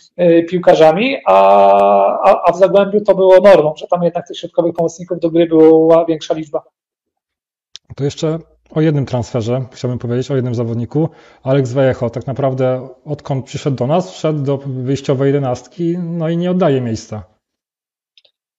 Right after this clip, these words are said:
Speaker 1: Je-, jeszcze nie mam wyrobionego zdania na jego temat. Y, taki powiedziałbym, że, e, jest na razie dla mnie dość dyskretny, co ma swoje dobre strony, bo na takiej gra pozycji, że często,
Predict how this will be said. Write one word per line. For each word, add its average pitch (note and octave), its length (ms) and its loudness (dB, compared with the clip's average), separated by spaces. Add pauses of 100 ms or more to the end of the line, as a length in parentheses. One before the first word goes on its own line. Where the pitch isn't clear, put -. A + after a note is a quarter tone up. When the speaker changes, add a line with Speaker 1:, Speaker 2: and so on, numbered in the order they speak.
(140)
Speaker 1:
Je-, D4+ 180 -4
jeszcze C#4+ 380 2
nie G3 100 4
mam D3 120 2
wyrobionego D3+ 800 2
zdania D#3 360 0
na D3+ 380 0
jego D#3 220 -2
temat. D#3+ 380 -2
Y, A3 40 -6 (360)
taki A3 340 0
powiedziałbym, G#3+ 560 2
że, G3+ 240 6 (400)
e, F#3 440 6
jest G#3 540 0 (140)
na G#3 300 2
razie G3 240 6
dla G3 180 2
mnie F#3+ 120 -4
dość F#3+ 220 2
dyskretny, A3+ 600 2
co A3 180 0
ma G3 280 2
swoje F3+ 920 4
dobre F3+ 260 6
strony, F#3 340 2
bo G3+ 80 0
na G3+ 120 4
takiej G3+ 240 0
gra F#3 140 2
pozycji, F#3 440 -2
że F#3 100 -6
często, F3 500 2